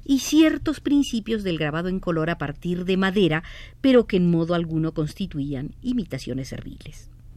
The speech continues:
Aun cuando los grabados japoneses en madera ya eran bien conocidos en los Estados Unidos en mil novecientos, al menos para quienes estaban al tanto de los nuevos estudios del arte oriental,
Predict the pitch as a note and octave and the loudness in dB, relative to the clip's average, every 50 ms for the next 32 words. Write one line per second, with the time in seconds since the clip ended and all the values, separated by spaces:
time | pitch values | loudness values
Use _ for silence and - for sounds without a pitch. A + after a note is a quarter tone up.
0 | - - - - - - - - - - - - - - G3+ G#3+ B3+ D4+ D4+ A3 | -20 -20 -20 -20 -20 -20 -20 -20 -20 -18 -18 -12 -4 0 4 6 6 6 4 4
1 | - - C#3+ C#3 C#3+ C3 C#3 C3 B2 - - - - - - - - D#3+ D#3+ F3+ | 2 -2 -4 -4 -4 -4 -4 -6 -6 -8 -12 -18 -20 -20 -20 -10 -2 2 4 6
2 | F3 D#3+ D#3+ D#3+ D3+ D3 D3 E3 F#3 A3+ A3+ A#3 A3+ G#3+ - - - - C4 C#4 | 6 4 4 2 2 2 2 2 2 2 2 0 -2 -4 -4 -10 -4 -2 0 0
3 | C4 - F3 D#3+ E3+ F3 - D3 - - C#3 C3+ B2+ B2+ C#3 E3+ G#3+ F#3+ D#3+ C3+ | 0 0 -2 -2 -2 -4 -6 -8 -8 -6 -4 -2 -2 0 0 0 0 0 0 -2
4 | - - - - - - - - - G3 C4+ C#4+ D#4 D4+ C#4+ C#4 B3+ A3 G3 F#3 | -4 -8 -16 -18 -18 -18 -16 -10 -4 0 2 2 2 2 0 2 2 2 2 2
5 | A3+ D4+ D#4+ D4 - G#3 E3+ D#3+ D3+ - G3+ G3 F#3 E3+ D3+ - B2+ A#2+ C3 - | 2 2 2 2 0 -2 -4 -4 -4 -4 -4 -4 -4 -4 -4 -4 -6 -8 -8 -8
6 | B2 - - D#3+ F3 F3 E3+ - E3 E3 F3 F3 F3+ D3+ - C3 C#3+ E3 F#3 G#3 | -10 -8 -6 -4 -4 -4 -4 -6 -4 -4 -4 -2 -4 -4 -4 -4 -4 -2 -2 -2
7 | F#3+ D#3+ D3 - B2+ A2 A2 A2+ - G#2 - - - - - - - - - - | -2 -4 -4 -4 -6 -6 -6 -8 -10 -10 -12 -12 -14 -18 -20 -20 -20 -20 -20 -20
8 | - - - - E3 D#3+ E3 F3+ G3 F#3+ E3+ C#3+ - - - A#2 A#2 B2 - - | -18 -6 -2 2 4 4 6 6 6 4 2 0 -2 -4 -6 -6 -6 -6 -4 -4
9 | B2+ C3 C3 - C3 B2+ - D#3+ E3 E3+ D#3+ D3+ C#3 C3+ C3 - F3+ F#3 F#3+ F#3 | -4 -4 -4 -4 -6 -6 -2 -2 0 0 0 0 -2 -2 -2 0 2 4 4 4
10 | E3+ D#3 - D#3+ D3+ - - - - - - - - - F3 F3 E3+ D#3 D3 D#3+ | 2 0 -2 -6 -6 -8 -12 -18 -18 -18 -20 -12 0 4 4 6 6 4 2 2
11 | E3 F#3 F3+ F3 D#3 - D#3 - - - A#3+ C4 A3+ E3 C#3+ - B2+ B2 B2+ B2 | 2 0 0 0 -4 -6 -8 -12 -8 -6 -6 -4 -4 -4 -6 -6 -6 -6 -6 -6
12 | C3+ - F3+ F#3 F#3 A#3+ B3+ C4 B3 - C#3+ C3+ C3 D#3+ | -6 -6 -8 -6 -4 -2 -2 -2 -2 -2 -4 -4 -4 -6